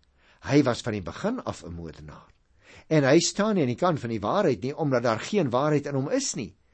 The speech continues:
Wanneer hy leuntaal praat, is dit volgens sy aard,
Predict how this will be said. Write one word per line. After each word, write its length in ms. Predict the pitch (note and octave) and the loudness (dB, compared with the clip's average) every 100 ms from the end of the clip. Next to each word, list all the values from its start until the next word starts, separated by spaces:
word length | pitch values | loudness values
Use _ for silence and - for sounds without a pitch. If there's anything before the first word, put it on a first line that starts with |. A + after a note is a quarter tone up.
| - - - | -20 -20 -2
Wanneer 220 | D3 D#3+ | 0 4
hy 140 | E3 D3 | 6 6
leuntaal 680 | D3 C#4 D#4 C#4+ F3 C3 A#2 | 6 4 2 2 2 2 0
praat, 380 | A#2 G2 E2+ - - | -2 -4 -6 -6 2
is 140 | E3+ | 4
dit 180 | D#3 - | 2 0
volgens 560 | F#3+ F#3+ D#3+ D3+ - - | 0 2 0 -4 -6 -8
sy 260 | - C3+ B2+ | -2 0 0
aard, 560 | F3 B3+ A#3+ - - | -2 -6 -6 -12 -20